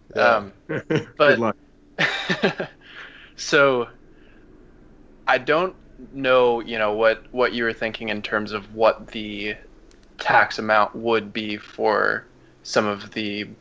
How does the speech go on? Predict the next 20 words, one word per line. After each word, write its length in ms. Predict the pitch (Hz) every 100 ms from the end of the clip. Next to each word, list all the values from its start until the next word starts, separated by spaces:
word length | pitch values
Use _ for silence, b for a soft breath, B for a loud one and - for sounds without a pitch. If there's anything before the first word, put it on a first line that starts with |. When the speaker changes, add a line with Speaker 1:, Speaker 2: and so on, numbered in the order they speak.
| -
Speaker 2:
big 320 | 110 104 -
corporations. 1080 | - 104 107 104 104 - - 95 127 - - B B B
I 100 | 127
don't 220 | 127 165
necessarily 600 | 165 156 - 139 123 120
think 560 | 117 123 113 110 - - _ _ -
it's 160 | 120 117
a 60 |
bad 500 | 104 - 127 156 147
thing 520 | 135 113 107 104 107 - 127 - -
that 200 | 110 -
they 180 | 107
have 580 | 104 - 113 110 107 107
the 120 | 117 107
incentive 1040 | 107 - 104 104 110 104 101 - - - -
or 200 | 110 110
they 140 | 110
have 500 | 120 117 110 104 104 b b
fewer 320 | - 123 107
taxes. 880 | - 147 139 - 117 110 98 - -